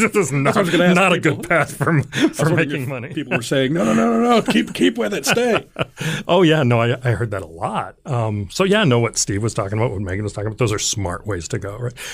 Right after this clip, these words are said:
Speaker 1: Like, when I talk to students about that, I'd say, you know, you, you get that kind of recognizable, um, brand or whatever, people are going to come to you for more of that because they know that's what you're good at.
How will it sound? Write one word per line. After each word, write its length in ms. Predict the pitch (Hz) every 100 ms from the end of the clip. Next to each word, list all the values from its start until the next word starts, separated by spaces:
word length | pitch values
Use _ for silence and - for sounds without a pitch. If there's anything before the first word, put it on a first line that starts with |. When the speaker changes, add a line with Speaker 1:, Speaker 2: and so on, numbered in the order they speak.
| -
Speaker 1:
Like, 200 | 110 - - _ _ _ -
when 180 | 120
I 80 | 90
talk 220 | 87 101
to 100 | -
students 400 | - 170 185 -
about 220 | 92 90 -
that, 140 | 95
I'd 140 | 113
say, 180 | - 143
you 160 | 113 135
know, 60 |
you, 260 | 104 82 110 _
you 320 | - 117 127 - - _ _ - _ -
get 220 | 131 143
that 180 | 110 -
kind 180 | - 113
of 60 |
recognizable, 1000 | 95 101 - 104 104 98 104 92 90 87 _ - - - _ -
um, 300 | 101 92 85
brand 500 | 90 98 117 107 92
or 100 | 87
whatever, 260 | 82 87
people 380 | 101 101 - -
are 100 | 156 135
going 240 | 85 80
to 60 | -
come 220 | 107 92
to 60 | 113
you 60 |
for 140 | - 110
more 260 | 87 85
of 100 | 82
that 180 | - -
because 180 | 90 90
they 100 | 95
know 480 | 92 95 90 85 -
that's 240 | - 90 110
what 140 | 95
you're 60 | 107
good 180 | 139 151
at. 220 | 104 -